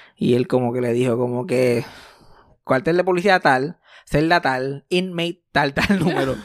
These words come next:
Y él, "Ok, vamos a quedarnos callados. No, no hay, no hay que contar esa historia.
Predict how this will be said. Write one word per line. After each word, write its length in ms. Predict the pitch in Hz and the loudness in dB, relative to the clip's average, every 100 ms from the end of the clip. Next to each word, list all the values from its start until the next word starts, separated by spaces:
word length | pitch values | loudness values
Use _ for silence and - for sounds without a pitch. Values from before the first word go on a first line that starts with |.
| 277 247 220 | -4 -4 -2
Y 80 | 185 | 2
él, 100 | 156 139 - - _ | 2 2 -2 -18 _
"Ok, 120 | - 508 571 | -20 -10 -8
vamos 220 | 622 571 | -6 -8
a 40 | |
quedarnos 240 | - 113 113 | -8 -12 -12
callados. 220 | 107 120 | -10 -6
No, 60 | 131 | -2
no 80 | |
hay, 160 | 147 175 | 0 2
no 80 | 202 | 2
hay 80 | 214 | 0
que 80 | |
contar 280 | 240 226 214 | 0 2 2
esa 120 | 190 | 2
historia. 440 | 175 - 277 233 | -2 -6 -6 -8